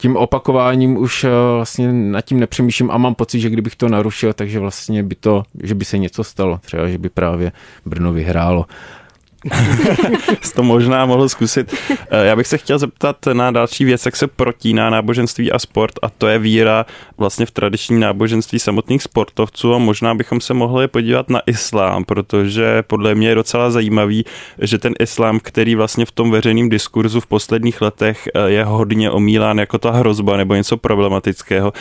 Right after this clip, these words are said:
Speaker 2: tak vlastně skrze sport je to takový výjimečný moment, kde jsou vlastně zobrazovány pozitivní postavy, které jsou zároveň, eh, muslimskými věřícími.
Speaker 1: Tak asi máš, eh, na mysli, eh, Mohameda Salaha v, eh, Liverpoolu?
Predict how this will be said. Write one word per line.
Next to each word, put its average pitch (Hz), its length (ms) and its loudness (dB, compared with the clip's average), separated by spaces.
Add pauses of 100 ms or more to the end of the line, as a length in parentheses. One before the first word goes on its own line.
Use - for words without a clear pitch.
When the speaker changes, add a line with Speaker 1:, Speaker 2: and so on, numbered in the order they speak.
(260)
Speaker 2:
tak 101 140 0
vlastně 107 300 -2
skrze 117 480 -2
sport 110 520 -2 (200)
je 107 120 0
to 120 100 -2
takový 120 240 0
výjimečný 113 580 2
moment, 107 440 2
kde 107 460 2 (200)
jsou 120 240 0
vlastně 113 260 0
zobrazovány 113 640 2
pozitivní 113 1040 2
postavy, 107 540 0
které 101 480 0
jsou 104 280 -2
zároveň, 101 640 2
eh, 101 320 0
muslimskými 104 640 0
věřícími. 101 640 -2 (240)
Speaker 1:
Tak - 160 -14
asi 107 260 -6
máš, 120 320 0
eh, 107 300 2
na 101 100 0
mysli, 113 640 2
eh, 107 120 0
Mohameda 104 460 0
Salaha 107 840 -2
v, - 240 -16
eh, 92 360 -4
Liverpoolu? 101 640 -4